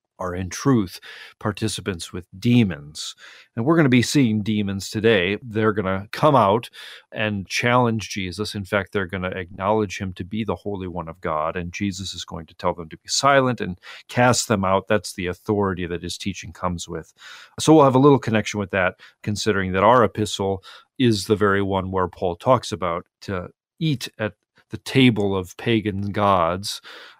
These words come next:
uh, is actually to have participation with demons, and our Lord has come to rescue us from that very thing. Lastly, what is very connected is that we'll get to see the prophet and the Messiah of Israel revealed in the very midst of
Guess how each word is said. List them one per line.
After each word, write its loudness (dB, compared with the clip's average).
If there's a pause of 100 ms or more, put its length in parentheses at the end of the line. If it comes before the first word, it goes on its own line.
uh, -4
is -6
actually -2
to -10
have -6
participation -6
with -14
demons, -6 (420)
and 0
our 4
Lord -2
has -10
come -10
to -6
rescue -2
us -10
from -10
that -8
very -10
thing. -6 (760)
Lastly, 4 (380)
what 4
is -2
very 6
connected -6
is -6
that -2
we'll -4
get -8
to -16
see -6
the -10
prophet 0 (260)
and -8
the -4
Messiah 0
of -6
Israel -6
revealed -4
in -4
the -4
very 2
midst -2
of -2